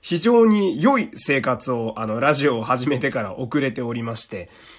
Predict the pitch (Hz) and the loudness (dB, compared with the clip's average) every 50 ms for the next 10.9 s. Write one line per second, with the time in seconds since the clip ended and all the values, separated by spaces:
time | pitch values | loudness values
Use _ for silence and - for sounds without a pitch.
0 | - _ _ 139 127 110 - - - 143 190 208 214 214 208 202 202 196 190 - | -20 _ _ -8 -6 -6 -6 -6 -2 -2 0 2 2 2 4 4 2 2 0 -2
1 | 180 175 175 170 165 165 175 170 170 175 156 139 123 113 113 110 110 117 113 110 | -2 0 2 2 4 2 2 2 0 -2 -2 -2 -2 -4 -6 -8 -6 -6 -6 -6
2 | 110 107 - 113 107 104 104 104 - - _ _ _ _ _ _ - 107 107 101 | -6 -6 -8 -8 -6 -6 -6 -8 -10 -14 _ _ _ _ _ _ -14 -10 -8 -8
3 | 92 95 101 98 - 135 120 113 - _ 110 107 - 110 104 - 120 110 110 113 | -8 -8 -10 -8 -8 -8 -8 -10 -10 _ -8 -8 -8 -10 -10 -8 -6 -4 -4 -2
4 | 113 113 110 104 107 104 - - 95 95 98 98 95 - - 180 175 135 113 - | -2 -4 -4 -4 -6 -8 -8 -10 -12 -12 -12 -12 -10 -8 -6 -6 -4 -4 -6 -8
5 | - _ _ - - 113 123 110 - - 196 - 123 - - 127 113 113 110 - | -10 _ _ -14 -10 -10 -10 -8 -8 -8 -8 -6 -6 -4 -4 -4 -4 -4 -6 -6
6 | - _ _ _ - 120 104 113 101 101 95 92 92 113 120 113 110 110 110 110 | -10 _ _ _ -8 -8 -6 -8 -8 -10 -10 -12 -10 -8 -8 -6 -6 -6 -6 -8
7 | - - - - 113 98 92 87 87 85 101 139 139 135 - - - - - - | -8 -12 -12 -12 -12 -12 -12 -14 -12 -6 -4 -4 -4 -4 -8 -16 -20 -20 -20 -20
8 | - - _ _ _ - 160 190 190 180 - 202 220 233 233 226 233 247 240 208 | -20 -20 _ _ _ 0 0 2 2 2 -2 -2 0 0 0 0 0 0 0 0
9 | 165 156 143 127 - - - 233 277 254 208 175 - - 127 139 135 127 - 151 | 0 0 -2 -2 -4 -4 0 2 2 4 2 2 0 -2 -4 -4 -4 -4 -2 -4
10 | 147 147 139 - - - 139 - 117 135 127 123 131 202 247 - - - | -2 -2 -4 -6 -6 -8 -6 -4 -4 -4 -4 0 2 2 2 2 0 -4